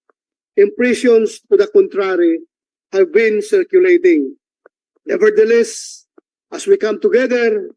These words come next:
this afternoon, we are not only, we not only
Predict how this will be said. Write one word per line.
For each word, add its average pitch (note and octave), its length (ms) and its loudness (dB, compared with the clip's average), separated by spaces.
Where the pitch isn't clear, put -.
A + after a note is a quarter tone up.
this E3+ 180 -2
afternoon, G#3 720 0
we C#4+ 80 2
are D4 100 0
not C#4+ 200 0
only, B3 580 2
we G#3+ 120 -2
not C#4+ 200 0
only B3+ 320 2